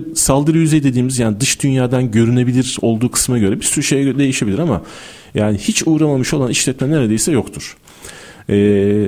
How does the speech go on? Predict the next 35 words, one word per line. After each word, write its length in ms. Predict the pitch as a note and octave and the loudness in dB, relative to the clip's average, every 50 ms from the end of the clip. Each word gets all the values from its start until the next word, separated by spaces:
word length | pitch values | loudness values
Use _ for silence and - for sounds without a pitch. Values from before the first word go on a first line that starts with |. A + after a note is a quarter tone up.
| - - - | -2 -2 0
dolayısıyla 460 | G2+ B2+ E3+ G3 - - F#3+ C3+ B2+ | 2 2 2 2 2 0 0 0 0
biz 220 | D#3 E3 C#3+ C3 | -2 -2 -2 -4
bu 80 | D3+ - | -4 -4
tip 180 | - G#3 - | -4 -6 -4
durumlarda 580 | - C#3+ C#3+ C#3 C#3 C#3 C#3 C3+ B2+ B2 G#2+ G#2 | -4 -2 -2 0 0 0 0 0 0 0 0 2
nasıl 240 | B2 C3+ - - - | 2 0 0 0 0
ele 180 | - A#2 A2+ | 0 0 0
aldığımız, 500 | A#2 A2 A2 G#2+ G2+ A2+ G#2 G2+ G2 F2 | 0 0 0 0 0 0 0 0 0 0
neler 300 | F2+ G2 G#2 A#2 B2 C3 | 0 0 2 2 2 2
yaptığımız 540 | B2+ A2+ G#2+ A2+ A2 - - - A2+ C3+ C#3 | 2 0 0 -2 -2 -4 -4 -4 -2 -2 -2
önemli. 460 | C#3 A#2 A2+ A2+ G#2+ G2+ F#2+ D#2+ - - | -2 0 0 0 0 0 0 -2 -4 -6
Bir 180 | - E2+ A#2+ F3+ | -4 -2 -2 -2
siber 360 | F#3 - - - D3+ D#3 D3 | 0 -2 -2 -2 0 0 0
güvenlik 440 | D3 C3+ C#3 C3+ C3+ C3+ D3 C#3+ - | 0 0 0 0 0 0 -2 -2 -2
zafiyeti 500 | - A#2 A2+ A#2 - - A2+ G#2+ - G#2 | -2 -2 -2 -2 -2 -4 -4 -4 -2 -2
olduğunda, 400 | G2+ G#2 G2 G2 G#2 G2 F#2 F2 | -2 0 0 0 0 0 0 0
bir 40 | G2+ | -2
siber 340 | - - - A2 A#2+ B2 | -2 -4 -2 0 0 0
saldırı 360 | A#2+ - - A2 A2 A2 B2+ B2+ | 0 0 -2 -2 0 0 -2 -2
sonucunda 520 | - - A#2 G#2+ F#2+ G2+ F#2+ F2+ F2+ D#2+ | 0 0 -2 0 0 0 0 0 0 0
bilgiler 480 | G2 F#2 F#2 A2 G#2+ B2 B2 B2 - - | -2 -2 0 0 0 0 0 -2 -6 -8
ifşa 340 | - F#2+ - - - A#2 A2 | -8 -6 -6 -4 -2 -2 0
olduğunda 420 | G2+ G2 F#2 E2+ G2 F#2 E2+ E2+ | 0 0 0 0 -2 0 0 0
ya 80 | F2 F2+ | 0 0
da 120 | G2 F2 | -2 -2
bir 60 | - | -2
şekilde 340 | - - C3 - - G2+ F#2 | -4 -4 -4 -4 -4 -4 -4
iş 120 | - - - | -2 -4 -4
süreçleriniz 560 | - - A#2 G2+ - - - F#2+ F#2 F#2 - | -2 -2 -2 -2 -2 -2 -2 -2 0 0 0
olumsuz 300 | G#2 G2+ G#2+ A2+ - - | 0 0 0 0 0 -2
etkilendiğinde 580 | G#2 - - - G#2 F#2 F#2 F#2+ G#2 A#2+ D#3 | -2 -4 -4 -4 -2 -2 0 0 0 -2 -2
bu 100 | D#3 D3 | -2 -4
şirketin 440 | D3 - - C3 - E3+ - F3 D3+ - | -4 -4 -6 -4 -4 -4 -4 -4 -4 -4
itibarını 720 | G3+ B2 B2 - C#3 B2+ C3+ B2+ B2+ B2+ C3 C3 C3 B2 | -4 -4 -2 -4 -2 -2 0 0 2 2 0 0 0 0
da, 180 | A2+ F2 D2 - | -2 -2 -2 -4